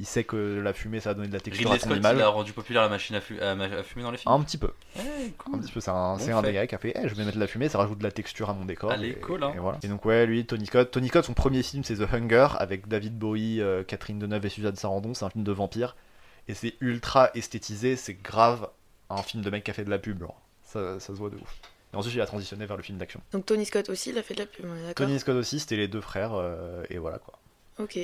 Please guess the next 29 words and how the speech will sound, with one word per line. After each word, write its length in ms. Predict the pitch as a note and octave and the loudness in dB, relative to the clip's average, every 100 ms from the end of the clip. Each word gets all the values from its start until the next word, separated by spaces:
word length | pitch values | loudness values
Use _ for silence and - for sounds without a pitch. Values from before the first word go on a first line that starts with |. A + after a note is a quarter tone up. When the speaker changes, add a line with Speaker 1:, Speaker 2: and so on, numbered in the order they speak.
| - | -8
Speaker 1:
Tony 180 | - A2+ | -6 -6
Scott, 260 | G#2+ B2+ - | 0 0 0
il 80 | G#2+ | -4
est 60 | |
mort 220 | G#2 A2+ | 2 2
en, 460 | G#2+ G2 G2 G2+ G2 | 4 2 2 2 0
en 100 | G2+ | -4
deux 120 | F#2+ | -4
mille 200 | G2+ G2 | -4 -4
douze, 280 | F#2 A#2 B2+ G#2+ | -4 -2 -2 -2
euh, 460 | F#2 F2+ E2+ F2+ | -2 -2 -4 -8
et 40 | F2+ | -8
c'est 140 | G#2+ | 0
vraiment 160 | G2+ C#3+ | 4 4
une 120 | C3+ | 2
perte 180 | B2 - | -2 0
tragique, 400 | A#2 A#2+ G#2 F#2+ | -2 -2 -6 -4
genre, 160 | F#2 | -6
c'est, 140 | - F#2 | -4 -6
je 340 | F#2 F#2+ - | -4 -6 -4
pense 200 | - D#3 | 2 2
que 120 | D3+ | 0
ce 240 | A2+ - A2 | -8 -8 -12
serait, 320 | - - A2+ | -12 -10 -10
il 60 | - | -8
ferait 120 | A2 | -6
des 80 | G#2+ | -4
trucs 180 | A#2 B2 | -6 -6
de 140 | A2+ | -8